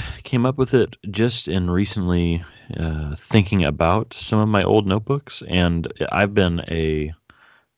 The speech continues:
pretty, you know, fairly regular morning pages person for a while now, and I have a lot of, and I just was just sort of thinking about, I have a lot of notebooks where I've written with, like, zero filter,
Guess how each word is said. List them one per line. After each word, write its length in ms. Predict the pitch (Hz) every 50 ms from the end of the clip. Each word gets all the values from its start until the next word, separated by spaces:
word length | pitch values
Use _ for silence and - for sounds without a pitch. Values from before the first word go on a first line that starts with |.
| _ _ _ _
pretty, 280 | - - 151 165 180 175 160 156 151 151 147 147 143 139
you 60 | 131 123 117 - _
know, 220 | - 107 - - -
fairly 480 | - - - 202 214 208 180 120 92
regular 640 | 85 87 90 98 98 104 98 95 92 87 85 82 80 _ _ _ _ _ _ _ _ _ _ _ _ _ _ -
morning 340 | 92 92 95 98 104 110 104
pages 440 | 113 117 117 117 120 120 117 113
person 500 | - _ _ - 117 117 120 147 143 135
for 200 | 123 - - 123
a 60 | 120 110
while 340 | 120 110 104 113 123 123
now, 320 | 123 117 120 127 127 117 113 - _ - - - - _ _ _ -
and 160 | - 87 92
I 60 | 95
have 180 | 104 120 131 123
a 60 | 139
lot 260 | 120 95 90 107 113
of, 80 | 104 98
and 140 | 98 95 95
I 120 | 104 113
just 180 | 123 127 - -
was 180 | 160 147 -
just 180 | - 175 165 -
sort 160 | - - 165
of 80 | 127 -
thinking 240 | - 120 113 117
about, 220 | 107 90 82 80 82
I 60 | 85
have 100 | 87 80
a 60 | 78
lot 120 | 85 95 101
of 80 | 90
notebooks 480 | 85 87 92 92 - 80 71 - - -
where 80 | -
I've 180 | 76 80 78 71
written 340 | 76 80 85 - - 80 78
with, 240 | 76 73 73 - -
like, 160 | - 76 73
zero 340 | 76 78 78 80 76 78 76
filter, 560 | 73 - - 85 87 - - 85 80 80 80